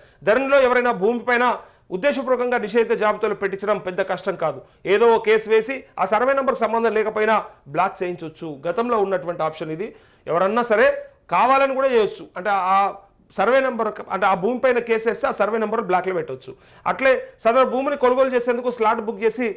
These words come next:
పెండింగ్‌లో పెడితే ఎంతకాలమైనా ఆ స్లాట్ పూర్తయ్యే వరకు బ్లాక్‌లోనే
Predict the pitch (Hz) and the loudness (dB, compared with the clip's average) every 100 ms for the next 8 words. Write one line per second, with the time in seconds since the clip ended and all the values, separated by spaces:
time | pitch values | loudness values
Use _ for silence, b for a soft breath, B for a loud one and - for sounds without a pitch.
0 | B - 196 240 233 226 196 226 214 B | B -4 0 0 0 0 0 2 0 B
1 | B 147 196 262 262 262 254 262 254 247 | B -4 0 2 4 2 2 2 2 2
2 | 226 226 196 214 220 220 214 214 190 185 | 0 -2 -4 -2 0 0 0 0 2 0
3 | 180 190 | -2 -4